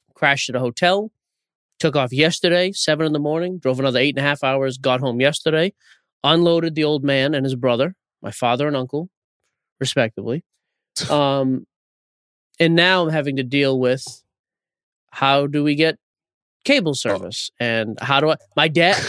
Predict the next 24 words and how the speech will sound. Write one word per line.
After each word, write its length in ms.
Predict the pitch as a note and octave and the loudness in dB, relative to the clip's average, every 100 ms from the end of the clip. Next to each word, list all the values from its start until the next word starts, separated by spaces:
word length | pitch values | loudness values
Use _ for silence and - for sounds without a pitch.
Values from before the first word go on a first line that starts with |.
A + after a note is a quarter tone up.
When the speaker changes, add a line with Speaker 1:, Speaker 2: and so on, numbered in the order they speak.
| - | -8
Speaker 2:
<laughs> 200 | - - | -14 -18
Speaker 1:
huge 360 | C3+ - A#3+ B3+ | -8 0 2 2
Speaker 2:
I 20 | |
Speaker 1:
development, 340 | E3 C#3+ C3 G4 | 0 2 2 2
Speaker 2:
love 100 | G#4 | 2
that 100 | G#3 | 0
Speaker 1:
actually. 180 | D3+ D3+ | 2 0
Speaker 2:
both 100 | E3 | 0
your 120 | E3+ C#3+ | 0 0
parents 520 | C3+ C3+ B2+ A#2+ - | 0 0 0 -2 -2
don't 200 | B2 B2 | -2 0
seem 180 | B2 A#2 | 0 0
to 60 | A2 | 2
know 180 | G#2+ | 0
how 400 | G#2 G#2+ G2 G#2+ G#2 | 0 0 0 -2 -4
cable 420 | - G#2+ A2 G#2+ | -2 -2 0 0
and 240 | G2+ G2+ - | 0 -4 -4
internet 400 | G#2 G2+ G2 - | -2 0 0 -2
things 240 | G2+ F#2+ D#3+ | -2 0 2
Speaker 1:
No. 100 | G#2 | 2
Speaker 2:
work, 260 | G2 G2+ | -2 -2
like, 200 | G#2 G2+ - | -2 -2 -4
Speaker 1:
Huge 160 | - | 0
Speaker 2:
setting 60 | A2+ | 2